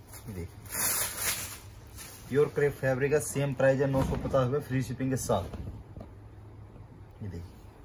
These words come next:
ये सब ग्यारह सौ बारह सौ प्लस के item है जो आज आपके लिए offer के अंदर लेके आया हूँ। ये देखिए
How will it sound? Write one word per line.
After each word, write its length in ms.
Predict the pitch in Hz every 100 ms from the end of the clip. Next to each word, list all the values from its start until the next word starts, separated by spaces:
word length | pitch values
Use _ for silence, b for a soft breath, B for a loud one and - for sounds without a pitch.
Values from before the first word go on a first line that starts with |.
| -
ये 60 |
सब 220 | - 165 131
ग्यारह 220 | 135 135
सौ 100 | 135
बारह 220 | 131 139
सौ 120 | 131
प्लस 300 | 127 135 139 -
के 80 |
item 340 | 135 127 131 127
है 120 | 143 - - - - -
जो 80 | 120
आज 100 | 123
आपके 220 | 131 123 131
लिए 100 | 135
offer 260 | 113 127
के 60 | 123
अंदर 180 | 127 123
लेके 240 | 127 117
आया 80 | -
हूँ। 140 | 127 170 - - -
ये 60 |
देखिए 140 | 90